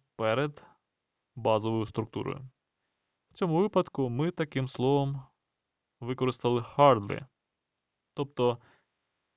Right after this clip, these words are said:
не встиг, тобто дуже швидко. Після «hardly», якщо ми використовуємо інверсію,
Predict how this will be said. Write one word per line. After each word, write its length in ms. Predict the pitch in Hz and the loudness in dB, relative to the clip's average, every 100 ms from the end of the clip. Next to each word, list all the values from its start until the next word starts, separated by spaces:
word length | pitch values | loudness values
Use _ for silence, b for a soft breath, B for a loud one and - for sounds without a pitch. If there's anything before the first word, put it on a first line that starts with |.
| _ _ _ _ _ _ - | _ _ _ _ _ _ -6
не 240 | 123 135 | 0 0
встиг, 760 | 131 - - 165 120 104 - - _ _ _ _ _ _ _ _ _ _ _ | -2 -8 -2 0 0 -2 -14 -20 _ _ _ _ _ _ _ _ _ _ _
тобто 280 | - 127 131 | -12 -8 -6
дуже 340 | 120 135 127 120 | -4 -2 0 -2
швидко. 960 | - 123 139 131 - - - 131 117 _ _ _ _ _ _ _ _ _ _ _ _ _ _ _ _ _ _ _ _ _ _ _ _ _ _ _ _ _ | -4 -2 4 4 2 -8 -14 -14 -20 _ _ _ _ _ _ _ _ _ _ _ _ _ _ _ _ _ _ _ _ _ _ _ _ _ _ _ _ _
Після 280 | 143 127 120 | -8 0 -2
«hardly», 600 | - 165 190 170 110 - | 2 4 4 4 0 0
якщо 400 | 123 113 - 135 | -2 -2 0 0
ми 340 | 117 113 110 120 _ _ _ | 2 0 -2 -6 _ _ _
використовуємо 800 | 170 113 117 117 110 123 113 110 | -12 -8 -4 -4 -2 0 0 -2
інверсію, 680 | 127 117 113 123 - 185 208 | -4 -2 0 0 -4 -6 -8